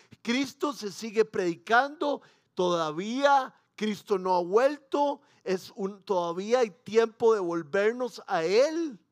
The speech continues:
y entrar en su reposo, tener salvación. Y tengamos cuidado porque hay muchos que no lo han creído y que no van a entrar en ese reposo.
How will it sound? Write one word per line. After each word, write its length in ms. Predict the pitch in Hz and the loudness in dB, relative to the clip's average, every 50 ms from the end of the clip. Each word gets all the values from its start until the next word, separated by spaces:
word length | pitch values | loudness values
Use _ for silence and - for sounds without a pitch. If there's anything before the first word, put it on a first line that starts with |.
| _ _ _ _ _ _ _ _ _ _ _ | _ _ _ _ _ _ _ _ _ _ _
y 140 | - 170 180 | -8 -2 -2
entrar 400 | 185 175 170 - - 185 185 214 | -2 -2 -4 -4 -4 -2 0 0
en 140 | 226 254 214 | -2 -2 -6
su 200 | - - 233 233 | -10 -10 -8 -2
reposo, 760 | 202 190 180 - - - 233 269 294 302 285 - - 277 277 262 | 0 0 0 0 2 4 4 4 4 2 -2 -6 -8 -6 -6 -6
tener 400 | - - 208 180 180 185 190 180 | -6 -6 -6 -4 -4 -4 -6 -4
salvación. 880 | - - 220 202 185 180 175 160 - - 180 185 170 151 139 123 120 120 _ _ _ _ _ _ _ _ _ _ _ _ _ _ _ _ _ _ - | -4 -4 -4 -4 -4 -4 -6 -6 -6 -4 -4 -2 -2 -2 -6 -10 -18 _ _ _ _ _ _ _ _ _ _ _ _ _ _ _ _ _ _ _ -12
Y 120 | 196 180 | -12 -8
tengamos 580 | - - 190 165 165 170 180 202 226 247 208 - | -4 -4 -4 -2 0 0 0 0 0 -2 -6 -8
cuidado 500 | - - 214 196 190 196 208 233 254 240 | -8 -4 0 2 2 4 4 2 2 2
porque 340 | - 202 185 - - 190 180 | 0 -2 -4 -4 -4 -6 -4
hay 60 | 175 | -4
muchos 640 | 165 180 190 226 277 269 - - 262 277 254 - - | -4 -4 -4 -4 -4 -6 -8 -8 -10 -10 -10 -12 -10
que 140 | - 202 | -8 -6
no 140 | 180 180 190 | -6 -4 -2
lo 120 | 190 202 202 | -2 -2 -2
han 120 | 190 190 | -2 -6
creído 680 | 180 - - 196 196 185 196 214 220 214 190 160 139 - | -8 -8 -6 -4 -4 -2 -4 -4 -4 -2 -2 -2 -4 -6
y 100 | - 208 | -12 -14
que 160 | 147 - 180 170 | -12 -8 -8 -6
no 220 | 165 160 180 220 | -4 -2 0 0
van 180 | 254 277 269 254 | 0 0 -2 -4
a 40 | |
entrar 360 | 220 185 - - 175 170 165 165 | -8 -8 -8 -8 -6 -6 -6 -8
en 140 | 165 165 | -10 -10
ese 240 | 165 160 160 - 185 | -12 -12 -12 -10 -6
reposo. 640 | 185 190 185 - - 262 277 294 - - - 135 - | -6 -6 -4 -2 -2 -2 -2 -2 -6 -14 -20 -20 -20